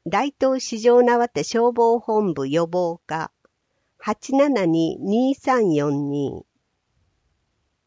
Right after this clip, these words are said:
六万件以上の求人掲載。大阪府緊急雇用対策特設ホームページ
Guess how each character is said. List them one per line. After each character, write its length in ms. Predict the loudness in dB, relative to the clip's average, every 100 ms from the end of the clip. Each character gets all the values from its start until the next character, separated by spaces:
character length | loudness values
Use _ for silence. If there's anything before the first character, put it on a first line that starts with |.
| _ _ _ _ _ _
六 280 | -4 -2 2
万 280 | 4 4 2
件 360 | 2 2 4
以 80 | 0
上 240 | 4 4 6
の 140 | 2
求 320 | 0 -2 -2
人 320 | -2 0 0
掲 300 | 0 0 -2
載。 420 | -2 -6 -4 -4 -8 _ _ _ _ _
大 140 | -2 -2
阪 400 | 0 -2 -2 -2
府 140 | -2
緊 340 | -4 -2 2 2
急 280 | 0 -4 -2
雇 200 | 0 2
用 260 | 2 2
対 300 | 0 0 0
策 320 | -2 -6 -6
特 300 | -12 -12 -10
設 320 | -4 -4 -2 -2
ホ 220 | 0 2
ー 20 |
ム 160 | 2 2
ペ 280 | 0 0
ー 60 | -4
ジ 280 | -8 -10